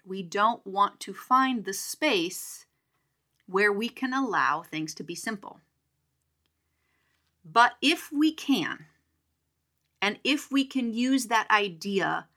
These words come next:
of sinking down into simple, we can find that we are able to sort, sort of fact from fiction,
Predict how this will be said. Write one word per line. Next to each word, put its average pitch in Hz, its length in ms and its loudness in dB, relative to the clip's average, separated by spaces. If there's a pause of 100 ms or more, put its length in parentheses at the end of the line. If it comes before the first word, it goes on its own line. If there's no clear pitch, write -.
(640)
of 185 260 0 (100)
sinking 180 1200 -6 (640)
down 202 600 2 (180)
into 185 480 -6
simple, 156 640 -14 (1000)
we 240 140 -2
can 277 220 0
find 233 560 2
that - 120 -4
we 220 180 -4
are 226 200 0 (180)
able 262 680 0 (560)
to 247 160 -4
sort, 233 680 0 (480)
sort 220 140 -4
of 214 80 -6
fact 165 300 4
from 202 220 -8
fiction, - 440 -4